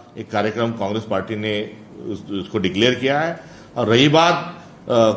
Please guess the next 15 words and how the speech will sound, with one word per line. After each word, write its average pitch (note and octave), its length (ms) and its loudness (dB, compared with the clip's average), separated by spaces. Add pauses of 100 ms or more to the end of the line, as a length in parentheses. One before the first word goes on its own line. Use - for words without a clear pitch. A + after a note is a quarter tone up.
कानूनन D#3 340 4
लड़ाई D3 340 4
की, E3 240 -4
तो E3 160 -4
उसमें D3+ 260 -2
कुछ E3+ 220 0 (720)
देवेंद्र D3+ 320 4
फडणवीस D#3+ 440 0 (140)
ने G#3 120 6
भी B3 100 4
कुछ A3+ 220 0
लोग G3 240 2
स्पॉन्सर D#3 380 0
किए B2+ 340 0
हैं - 260 -8